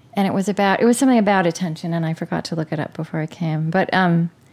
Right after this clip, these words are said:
but I was interested to read, uh, I was interested to read in some of your pr-, pr-, prose. I think this may have been from,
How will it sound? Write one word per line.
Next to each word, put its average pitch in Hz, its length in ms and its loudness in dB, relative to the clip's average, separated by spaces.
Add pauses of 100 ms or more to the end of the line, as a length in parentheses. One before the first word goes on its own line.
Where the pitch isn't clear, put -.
(300)
but 269 100 2
I 302 80 4
was 311 160 2
interested 359 500 -2
to 240 140 -4
read, 208 480 -2 (1300)
uh, 190 480 2 (3250)
I 226 100 0
was 226 120 2
interested 254 460 0
to 226 120 0
read 185 400 0 (520)
in 196 120 2
some 208 180 2
of 202 60 2
your 190 100 2
pr-, - 320 -10
pr-, 196 180 -2 (160)
prose. 190 760 -2 (680)
I - 40 -16
think 302 200 -2
this 277 200 -2
may 208 100 2
have 180 140 -2
been 185 200 0
from, 175 460 -2